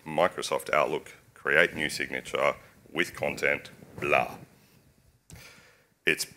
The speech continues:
it's pretty easy. And, um, finally, the user actually has to manually select their default signature in Outlook because what I was doing when I first wrote this in two thousand fourteen, the lens cap's on, Tony.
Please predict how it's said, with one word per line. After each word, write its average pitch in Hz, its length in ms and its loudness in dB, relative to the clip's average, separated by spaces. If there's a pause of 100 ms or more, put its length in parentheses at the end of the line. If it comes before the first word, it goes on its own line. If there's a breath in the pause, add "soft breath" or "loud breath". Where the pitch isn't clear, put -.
(140)
it's 85 160 2
pretty 87 240 2
easy. 71 320 -4 (2750 soft breath)
And, 98 560 8 (160)
um, 92 160 8
finally, 135 480 10
the 107 120 0
user 107 300 8
actually 95 300 8
has 95 140 2
to - 80 -2
manually 92 540 6
select 82 440 2
their 87 100 4
default 82 360 2
signature 80 420 0
in 78 60 4
Outlook 110 480 2
because 82 600 2 (300 loud breath)
what 90 220 6
I 87 100 10
was 101 400 6
doing 107 240 2
when 82 120 2
I 78 80 2
first - 500 2
wrote 92 180 6
this 90 220 -2
in 82 100 -4
two 87 160 -4
thousand 82 380 0
fourteen, 101 440 -2
the 73 160 -10
lens 78 220 -2
cap's - 300 -8
on, 95 260 0
Tony. 101 380 -2